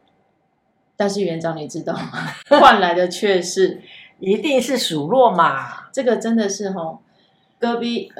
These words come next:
Speaker 1: 我们说那个叫
Speaker 2: 胳膊。
Speaker 1: 胳膊永远都往内弯的啦，对不对？
Speaker 2: 对，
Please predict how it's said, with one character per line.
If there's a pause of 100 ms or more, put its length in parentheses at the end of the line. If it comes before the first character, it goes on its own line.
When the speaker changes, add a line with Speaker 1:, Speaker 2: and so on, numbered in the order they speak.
Speaker 1:
我
们
说
那
个
叫
Speaker 2:
胳
膊。
Speaker 1:
胳
膊
永
远
都
往
内
弯
的
啦，
对
不
对？
Speaker 2:
对，